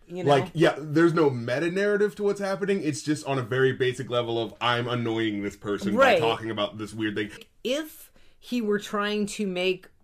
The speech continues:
Speaker 1: Republican talking points look reasonable, like, if his goal,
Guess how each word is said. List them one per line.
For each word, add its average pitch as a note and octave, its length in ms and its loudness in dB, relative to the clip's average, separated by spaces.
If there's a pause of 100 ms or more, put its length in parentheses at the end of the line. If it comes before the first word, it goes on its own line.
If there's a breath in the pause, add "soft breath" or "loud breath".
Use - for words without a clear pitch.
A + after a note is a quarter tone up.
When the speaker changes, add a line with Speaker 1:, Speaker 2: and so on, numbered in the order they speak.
(120)
Speaker 1:
Republican E3+ 1080 -4
talking G3+ 520 0
points F3 400 -6
look E3 280 -4
reasonable, G3+ 640 -2
like, D#3+ 240 -4
if B3 200 0
his A#3 260 -6
goal, E3+ 540 2